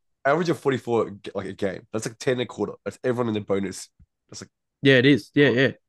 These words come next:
Speaker 2: No, you're right. When you look at it that way, forty-four, that's, you know,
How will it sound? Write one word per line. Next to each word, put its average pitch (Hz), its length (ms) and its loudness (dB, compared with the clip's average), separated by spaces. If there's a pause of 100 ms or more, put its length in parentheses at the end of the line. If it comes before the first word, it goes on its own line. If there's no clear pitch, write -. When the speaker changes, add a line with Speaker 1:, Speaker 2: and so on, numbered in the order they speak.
(320)
Speaker 2:
No, 156 100 2
you're 143 140 4
right. 143 180 4
When 139 120 0
you 151 80 2
look 185 100 -2
at 175 60 -2
it 123 80 -2
that 117 180 -2
way, 98 280 -8
forty-four, 117 580 -2
that's, - 320 -8 (680)
you - 100 -2
know, 101 180 -2